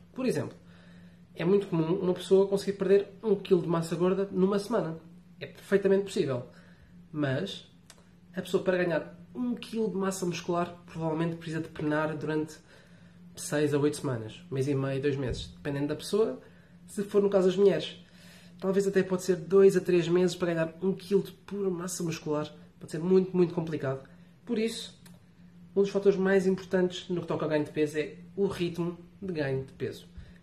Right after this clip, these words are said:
Quanto mais ganhamos, por semana, por mês, por ano, por aí fora, não significa que o ganho de massa muscular seja maior. Eu já falei num estudo no passado em que compararam dois grupos de pessoas num grupo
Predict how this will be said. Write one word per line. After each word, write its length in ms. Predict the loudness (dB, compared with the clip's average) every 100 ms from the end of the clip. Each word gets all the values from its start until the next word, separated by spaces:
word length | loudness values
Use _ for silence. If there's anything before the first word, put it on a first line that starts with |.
| -20 -20 -20 -20 -20
Quanto 260 | 2 2 4
mais 320 | 2 2 2
ganhamos, 640 | 0 0 0 0 -2 -4 -12 -20 -20 -12
por 140 | -12
semana, 400 | -6 0 2 2
por 160 | -2 -4
mês, 260 | -2 -4
por 180 | -4 -6
ano, 200 | -4 -4
por 100 | -4
aí 80 | -6
fora, 340 | -2 -4 -4 -8 -6
não 160 | 0 0
significa 520 | 2 2 4 2 2
que 400 | 0 0 0 -6 -20 -14
o 100 | -2
ganho 180 | 0 0
de 60 |
massa 180 | -2 -4
muscular 320 | -6 -2 -4
seja 200 | -2 -2
maior. 320 | 0 0 -2 -8 -18 -20 -20 -20 -20 -12
Eu 80 | -4
já 120 | 0
falei 200 | 4 6
num 120 | 4
estudo 320 | 4 0 2
no 100 | 0
passado 480 | -2 -4 -4 -4 -8 -12
em 120 | -8 -2
que 160 | -2
compararam 540 | 0 0 2 0 0 -6 -16 -20 -20 -20 -20 0
dois 200 | 2 4
grupos 220 | 2 0
de 40 | -6
pessoas 580 | -4 -2 0 -2 -6 -18 -20 -4
num 140 | 0
grupo 280 | 4 4 4